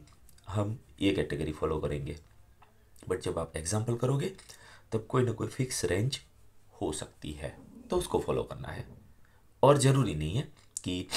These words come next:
दोनों बाउंड्री दी होगी, हो सकता है just ऐसा लिखा होगा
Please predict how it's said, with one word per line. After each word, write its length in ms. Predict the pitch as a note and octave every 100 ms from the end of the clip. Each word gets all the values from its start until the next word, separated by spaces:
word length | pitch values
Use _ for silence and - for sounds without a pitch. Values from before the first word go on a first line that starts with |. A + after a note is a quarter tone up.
| B2+ - - - - - - - - -
दोनों 300 | G#2+ G#2+ G2+
बाउंड्री 380 | E2+ F2 D#2 E2+
दी 160 | D2+
होगी, 340 | D2+ D2+ C#2+ D#2 - - - - -
हो 60 |
सकता 300 | F3 - -
है 200 | G#2+ D3+ - - - - -
just 200 | B2 -
ऐसा 200 | - F#2+
लिखा 280 | F2 -
होगा 180 | F#2 G2+